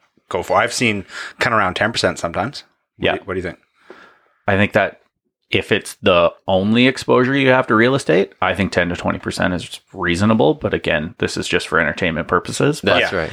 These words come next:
Speaker 1: Yeah, yeah, totally,
Speaker 2: I mean,
Speaker 1: yeah.
Speaker 2: a lot of reits have, like you said, good payout ratios, some strong growth,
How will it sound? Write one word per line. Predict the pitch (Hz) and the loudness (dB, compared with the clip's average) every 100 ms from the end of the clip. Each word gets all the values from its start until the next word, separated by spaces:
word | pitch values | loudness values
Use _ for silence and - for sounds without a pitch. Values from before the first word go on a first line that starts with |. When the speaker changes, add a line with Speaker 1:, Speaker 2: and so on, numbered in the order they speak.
| - | 0
Speaker 1:
Yeah, | 170 | 2
yeah, | 127 | 4
totally, | 104 127 | 2 2
Speaker 2:
I | |
mean, | 131 127 | 4 2
Speaker 1:
yeah. | 107 - | 2 0
Speaker 2:
a | 113 | 2
lot | 113 117 | 4 6
of | 127 113 - - _ - - _ _ _ - | 6 2 -2 -20 _ -20 -20 _ _ _ -6
reits | 92 127 117 - | 2 2 2 -2
have, | 101 98 87 - _ _ | 0 0 -2 -10 _ _
like | 92 95 98 | -4 -4 -2
you | 98 | -6
said, | - 117 101 95 - | 0 2 2 0 0
good | 92 85 | 0 2
payout | - 107 101 73 | 0 2 4 2
ratios, | 95 92 - 98 87 87 | 2 0 0 2 2 0
some | - 92 | -4 -6
strong | - - 90 90 | -4 0 2 0
growth, | 85 90 90 90 - - - | -2 0 2 2 0 -10 -20